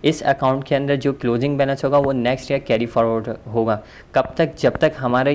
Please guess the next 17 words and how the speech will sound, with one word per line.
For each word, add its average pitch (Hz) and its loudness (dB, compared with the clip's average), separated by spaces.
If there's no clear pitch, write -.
एनपीओ 127 0
या 135 0
जो 127 2
भी 147 2
business 135 -2
चल 127 0
रहा 123 0
है, 143 2
वो 139 2
ख़त्म 127 -2
नहीं 131 0
होता, 123 -2
तब - -2
तक 139 2
ये 127 -4
carry 123 2
forward 131 0